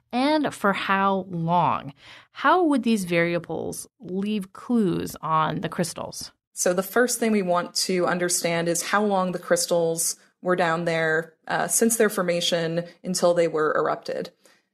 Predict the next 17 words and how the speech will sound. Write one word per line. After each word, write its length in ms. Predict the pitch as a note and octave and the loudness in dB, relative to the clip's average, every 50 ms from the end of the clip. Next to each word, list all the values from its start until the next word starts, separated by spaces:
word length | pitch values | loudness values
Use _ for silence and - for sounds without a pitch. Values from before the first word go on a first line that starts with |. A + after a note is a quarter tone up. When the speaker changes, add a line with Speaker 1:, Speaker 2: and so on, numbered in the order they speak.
| _ _ _ | _ _ _
Speaker 2:
And 280 | - G#3 G3+ G3+ G3 F#3+ | -2 0 2 2 2 0
the 180 | F#3 G#3+ G#3 | 2 2 2
way 240 | G3+ G#3 G#3 G#3+ A3+ | 4 4 4 4 2
that 160 | G#3 G3+ - | 2 0 -2
we 140 | F3 F3+ F3 | -2 -4 -6
can 340 | E3+ - F#3 F3 F3 E3+ F3 | -4 -4 -2 0 0 0 0
determine 540 | E3+ - - - - - F3+ E3+ E3+ E3+ F#3 | 0 -2 -4 -8 -4 -2 -2 0 0 0 2
this 340 | A3 B3 B3+ B3 - - - _ - | 2 2 2 2 0 -4 -6 _ -6
is 160 | F3 F3+ F3 | -6 -4 -2
essentially 460 | F3 - - F3+ F#3 - G3 F#3 F3+ | -2 0 0 0 0 2 2 2 0
by 320 | F3 F3 E3 E3 E3+ F3 | 2 0 0 0 0 -2
taking 380 | E3+ F3 - G#3+ G#3+ A3 A#3 A#3 | -2 0 0 -2 0 2 2 2
a 60 | A3+ | 2
zircon 440 | G#3 F3+ D#3 D#3 D#3 - D#3+ D#3+ D#3+ | 2 2 0 0 0 -4 -6 -6 -6
crystal, 560 | - - - - - - D#3 D#3+ F#3+ A#3+ A3+ - - - - - - _ - | -4 -4 -2 -2 -2 -2 -2 -2 -2 -4 -4 -8 -18 -20 -20 -20 -20 _ -4
um, 380 | - F3+ F3 E3+ E3+ F3 F3 - - | 0 2 2 2 2 2 0 -4 -4
which 480 | - F3 F3 F3 E3+ F3 - - - - | -2 2 2 2 2 2 -2 0 0 -2